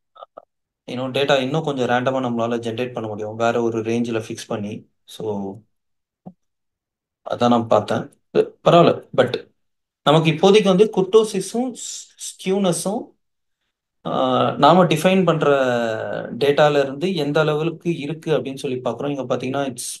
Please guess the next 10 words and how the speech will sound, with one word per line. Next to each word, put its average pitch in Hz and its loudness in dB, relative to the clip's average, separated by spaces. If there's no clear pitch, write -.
minus 143 2
one 135 -2
point. 147 0
ஆ, 156 -2
நமக்கு 135 2
த்ரீன்னு 214 6
இருக்கிறது 165 4
தான், 202 -2
as 139 -6
I 135 -4